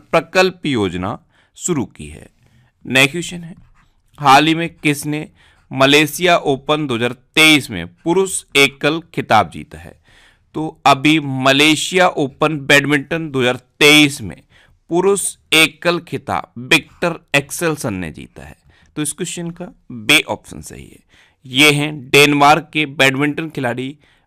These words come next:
विक्टर एक्सेलसन और इन्होंने ही मलेशिया ओपन दो हज़ार तेईस में पुरुष एकल खिताब जीता है। नेक्स्ट क्वेश्चन है,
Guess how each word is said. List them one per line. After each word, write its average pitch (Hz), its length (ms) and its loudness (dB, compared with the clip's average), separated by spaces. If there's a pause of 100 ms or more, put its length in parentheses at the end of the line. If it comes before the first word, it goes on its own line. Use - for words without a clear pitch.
विक्टर - 580 -4 (200)
एक्सेलसन 143 920 0 (640)
और 135 180 0 (240)
इन्होंने 170 360 4
ही 151 180 0
मलेशिया 147 720 2 (100)
ओपन 143 440 0
दो 131 100 0
हज़ार 123 160 -2 (180)
तेईस 151 360 6
में 107 140 -8
पुरुष 175 560 -2 (120)
एकल 131 400 0 (120)
खिताब 87 380 -6
जीता - 320 -20
है। - 180 -20 (640)
नेक्स्ट 123 260 2
क्वेश्चन 165 300 -8
है, 170 160 -16